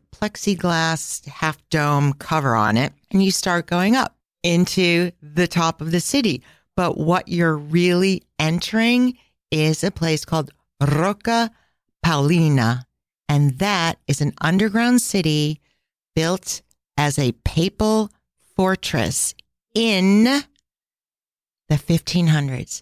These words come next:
the mid fifteen hundreds. So Pope Paul, hence the name, Rocca Paolina, was built as a papal power, papal fortress for Pope Paul.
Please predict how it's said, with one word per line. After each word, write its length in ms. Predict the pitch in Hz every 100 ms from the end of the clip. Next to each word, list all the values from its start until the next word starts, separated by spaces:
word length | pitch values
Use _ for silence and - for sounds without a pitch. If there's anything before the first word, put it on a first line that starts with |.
| _ -
the 100 | 156
mid 260 | 175 196
fifteen 400 | - 196 - 185
hundreds. 480 | 175 160 139 - -
So 280 | - 151 151 _ _ -
Pope 380 | 226 269 - - _ _ -
Paul, 540 | 208 208 - - 220 _
hence 300 | 165 156 -
the 120 | 156
name, 420 | 143 120 131 202 - _ _ _ _ _ -
Rocca 460 | 143 156 143 - 131 _ -
Paolina, 720 | 160 127 135 170 117 113 220 - _ _
was 200 | 180 180
built 340 | - 170 170 - _ _ _ -
as 200 | 151 196
a 80 |
papal 380 | 196 180 180 196
power, 560 | 185 151 147 147 147 -
papal 360 | - 156 165 190
fortress 680 | - 156 151 - 143 143 -
for 240 | 139 147
Pope 340 | 143 135 139 -
Paul. 320 | 123 92